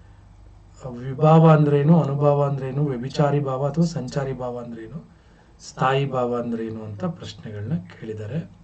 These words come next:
ಆ, ಇಲ್ಲಿ ನಿಮಗೆ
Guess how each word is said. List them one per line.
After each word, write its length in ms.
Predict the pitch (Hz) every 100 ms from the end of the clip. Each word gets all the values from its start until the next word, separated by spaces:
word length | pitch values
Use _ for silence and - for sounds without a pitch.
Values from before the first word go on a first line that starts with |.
| - _ - - - - - - - - _ _ _ -
ಆ, 120 | 131
ಇಲ್ಲಿ 640 | 123 127 139 143 127 113 107 - - _ _ _ _ _ -
ನಿಮಗೆ 500 | 143 139 131 143 151